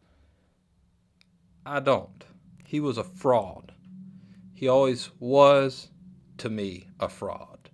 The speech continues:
Um, you know, that's, he's a fraud. He was, and thank God he died. He could have, he could have died a few years sooner, uh, to please me. He should have never been the Republican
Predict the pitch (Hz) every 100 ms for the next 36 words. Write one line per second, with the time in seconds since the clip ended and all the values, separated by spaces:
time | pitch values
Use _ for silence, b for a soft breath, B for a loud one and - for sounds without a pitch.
0 | _ b b b b b b _ 113 110
1 | 107 - - - - _ - - - _
2 | _ - 135 127 123 117 113 113 - 123
3 | 120 - - _ _ _ 127 120 - 98
4 | 87 - - _ _ _ _ - 139 156
5 | 156 147 139 - 135 120 135 127 123 113
6 | 107 101 92 90 90 135 131 147 127 123
7 | 127 123 131 113 117 104 - 113 101 101
8 | 95 - 113 92 95 - B B B B
9 | - 110 92 113 - 113 92 107 104 95
10 | - 135 123 131 110 113 107 101 98 92
11 | 98 101 b b b b b 110 104 104
12 | 123 104 92 - 101 95